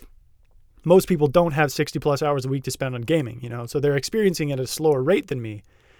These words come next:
um, and in a much more casual way. I, I'm a sweat lord, you know, so I experience games, like, intensely, and I, I play God of War Ragnarok in a week.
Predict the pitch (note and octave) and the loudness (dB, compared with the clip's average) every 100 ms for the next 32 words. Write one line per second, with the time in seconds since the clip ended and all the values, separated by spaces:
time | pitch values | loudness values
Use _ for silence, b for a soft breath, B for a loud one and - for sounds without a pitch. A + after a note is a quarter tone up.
0 | b b b - A#2+ A#2+ B2 C3 - D3+ | b b b -10 -6 -4 -6 -8 -10 -6
1 | D3 D3 D3 F3 - D#3 C#3+ D#3 D3+ C#3 | -2 0 2 0 0 -2 0 4 4 2
2 | C3 C#3 C#3+ - - C3+ D#3 D3 D#3 C3 | 0 2 0 -2 -6 0 2 2 0 -2
3 | - D#3 E3+ A#2+ A#2 A#2+ B2+ C3 C3 A#2+ | -2 -2 -2 -4 -6 -8 -8 -6 -6 -8
4 | b b b b b D#3 E3 - E3+ D3 | b b b b b 2 2 2 0 0
5 | D3+ D3 C#3 C3 - C#3+ - E3 - B2+ | -2 -2 -2 -2 -2 -4 -2 -2 -2 -4
6 | B2 A#2+ A#2+ - C3 - - D#3+ D3+ D#3 | -4 -4 -6 -4 -4 -2 2 2 4 4
7 | D#3 C3+ D3+ C#3 C#3+ D3 C#3 C3+ C#3+ B2+ | 2 2 2 2 0 0 -2 -2 -4 -4
8 | B2+ E3+ - - | -4 -6 -8 -20